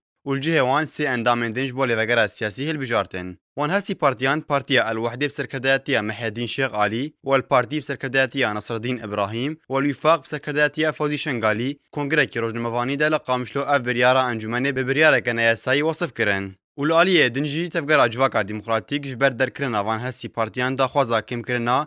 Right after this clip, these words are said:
nûnerên Encumena Niştimaniya Kurd ê Sûriyê di lêvegera siyasî de kir. Endamê lêvegera siyasî yê bi ser tevdemê ve Aldar Xelîl ragihand, nabe endamên lêvegera siyasî bi kêfane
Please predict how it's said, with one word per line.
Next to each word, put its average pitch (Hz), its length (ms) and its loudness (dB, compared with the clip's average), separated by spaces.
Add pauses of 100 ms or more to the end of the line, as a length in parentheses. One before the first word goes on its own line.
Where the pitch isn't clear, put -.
(160)
nûnerên 135 440 0
Encumena 131 380 -2
Niştimaniya 117 480 -2
Kurd 120 200 -10
ê 117 60 -6
Sûriyê 131 340 0
di 131 40 -2
lêvegera 123 380 2
siyasî 113 440 -2
de 143 140 2
kir. 107 400 -4 (220)
Endamê 147 380 2
lêvegera 123 400 4
siyasî 113 360 -2
yê 135 160 0
bi - 40 -12
ser 139 120 -2
tevdemê 120 440 -2
ve 135 80 2
Aldar 123 380 2
Xelîl 131 240 -4
ragihand, 113 540 0 (180)
nabe 147 280 4
endamên 139 540 4
lêvegera 117 380 2
siyasî 120 440 -4
bi - 40 -18
kêfane 123 400 -2